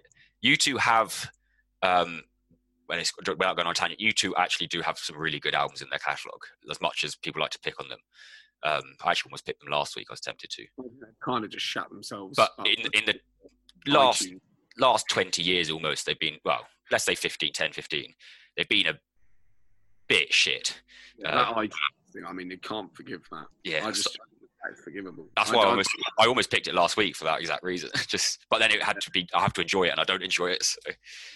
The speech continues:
Speaker 1: um, but no, so, like, the fact that he's willing to use artists outside of rap as a feature and stuff.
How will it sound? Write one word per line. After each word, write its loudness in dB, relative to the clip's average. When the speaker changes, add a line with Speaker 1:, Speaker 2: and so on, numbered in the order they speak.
Speaker 1:
um, 4
but 0
no, 8
so, 2
like, 6
the -6
fact 2
that -2
he's -4
willing 2
to -2
use 0
artists 4
outside 4
of -6
rap 0
as -10
a -8
feature -6
and -8
stuff. -10